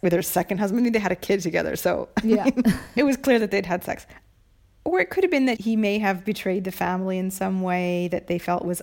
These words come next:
Speaker 1: unforgivable. But basically, he was set upon in the middle of the night on the steps of Saint Peter's, of all places. And don't imagine the Saint Peter's that we have today. You have to imagine the old version in your mind, medieval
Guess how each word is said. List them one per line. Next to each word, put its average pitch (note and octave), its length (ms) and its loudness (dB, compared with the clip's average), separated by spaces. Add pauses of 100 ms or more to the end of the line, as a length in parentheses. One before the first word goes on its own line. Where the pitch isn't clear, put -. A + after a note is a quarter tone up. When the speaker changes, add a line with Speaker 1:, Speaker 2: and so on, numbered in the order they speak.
Speaker 1:
unforgivable. F#3 760 -2 (880)
But B3 140 2
basically, C#4+ 420 2
he A#3 100 2
was G3+ 160 0
set B3 280 2
upon E3 580 -2 (160)
in F#3+ 40 0
the F3 60 0
middle G#3+ 160 0
of A#3+ 80 -2
the G#3 80 0
night D#3+ 380 -2
on F3 100 -2
the D#3+ 60 -2
steps - 580 -2
of E3+ 180 2
Saint - 260 -2
Peter's, F#3 360 0
of D#3+ 80 -2
all E3+ 140 -2
places. - 680 -12 (200)
And G#3 120 2
don't B3 220 2
imagine G3 420 2
the F#3 60 2
Saint F#3+ 240 -4
Peter's F3 260 0
that - 120 -8
we F#3 100 0
have F3 220 -4
today. - 340 -4
You F3+ 80 -2
have F#3+ 120 -4
to - 100 -2
imagine F#3 420 -2
the E3+ 180 -4
old F3+ 380 0
version - 480 -6 (140)
in F3+ 140 0
your E3+ 120 -4
mind, - 380 -6 (260)
medieval F3 600 -2